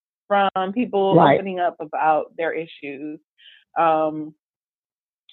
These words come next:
Speaker 1: not even issues, 'cause I feel like that, that is another <laughs> stigmatizing word, but share about their experiences and to let other people know, like, they're not alone. Um, and it's super normal.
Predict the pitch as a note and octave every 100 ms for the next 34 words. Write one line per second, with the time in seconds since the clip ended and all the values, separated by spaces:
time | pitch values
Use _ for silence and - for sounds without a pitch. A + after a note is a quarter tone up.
0 | - A#3+ D4 A#3+ G3+ F#3+ - F#3 E3 D#3
1 | E3+ F3 F#3+ E3 D3+ D3+ D#3 D3+ C#3+ C#3+
2 | C#3 D3+ D#3 G3 B3+ B3+ B3 F3+ G3+ A#3+
3 | D4+ B3 G#3+ G3 F#3 F#3 G3+ - A3 A3+
4 | G#3+ F#3+ F3+ F3+ D#3+ D3+ - F3 E3+ E3
5 | D#3 D3+ D3 D3 _ _ _ - - -
6 | _ _ - E3+ D#3+ D#3+ D#3+ - F3+ F3
7 | F3 - G3+ G#3+ G#3 F#3+ E3+ E3+ D#3+ D#3
8 | D3+ D3+ _ F3+ F#3 F3+ D#3+ D3 C3+ C3+
9 | A#2+ - - _ _ _ _ - E3 D3+
10 | - D#3+ D#3+ D#3 - _ _ G3 F#3+ D#3
11 | C#3+ C3 D2+ A2